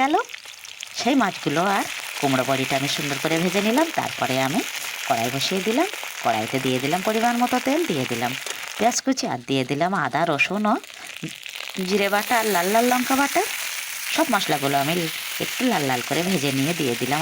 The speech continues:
আলু ও ফুলকপি। আজকে ফুলকপিটা একেবারেই জমে যাবে। শীতের ফুলকপির সাথে যদি পড়ে মটরশুঁটি, তাহলে কিন্তু আর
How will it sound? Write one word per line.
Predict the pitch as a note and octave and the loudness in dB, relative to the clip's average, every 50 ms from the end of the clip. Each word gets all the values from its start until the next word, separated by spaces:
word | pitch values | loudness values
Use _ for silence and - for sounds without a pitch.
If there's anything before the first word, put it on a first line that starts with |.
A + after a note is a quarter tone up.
| D#3+ D3 | 2 0
আলু | C#3 B2 C3 C#3+ | 2 2 2 2
ও | D#3+ - | 2 2
ফুলকপি। | - G#3+ G#3+ - C4+ C4 - E4 G4+ G#4+ - - - - - - - - - - - - - - - - - C#3 | 0 0 0 0 0 0 2 2 0 0 -2 -8 -8 -8 -8 -8 -8 -8 -10 -10 -10 -10 -10 -10 -8 -4 -4 -4
আজকে | - - - E4+ D#4+ | -2 -2 0 2 2
ফুলকপিটা | - F#3 D#3+ - D3+ C#3 D3 C3 D3+ C3+ | 2 2 2 0 0 0 0 0 0 0
একেবারেই | C3+ - B2 A#2+ C3 B2+ C#3 E3 F3+ | 0 0 0 2 2 2 2 2 2
জমে | F#3 F#3 G3 G#3 G3 | 2 2 2 2 2
যাবে। | A#3 B3 D4 D4 - | 2 2 4 2 2
শীতের | - D#3+ - G3 A#3 - | 2 2 2 0 0 0
ফুলকপির | - F3+ C#3+ C3 C#3+ C3+ - D3 - - | 0 0 0 0 -2 0 0 2 2 2
সাথে | C#3 C3 - B2+ - | 0 0 0 0 0
যদি | C3 A#2+ C3+ C#3 C3+ | 0 0 0 2 2
পড়ে | D3+ C#3+ D3+ C#4 G4 - - - - - - - - - - - - - - - - - | 2 2 2 2 -2 -2 -6 -10 -10 -10 -10 -10 -10 -10 -10 -10 -10 -10 -10 -6 -2 0
মটরশুঁটি, | D3+ D#3+ - A#3 - - B3+ - - F4 G#4 - - - - - - - - - - - - - - - - - - - - - - - | 0 2 2 2 2 2 2 4 4 2 2 0 -2 -10 -10 -10 -10 -10 -10 -10 -10 -10 -10 -10 -10 -10 -10 -8 -8 -8 -8 -8 -4 -4
তাহলে | D3 D3 D3 C#3+ C#3 C3+ - | -4 -2 0 0 0 0 0
কিন্তু | D3+ D3 C#3 - F#3 | -2 -2 0 0 0
আর | - | 0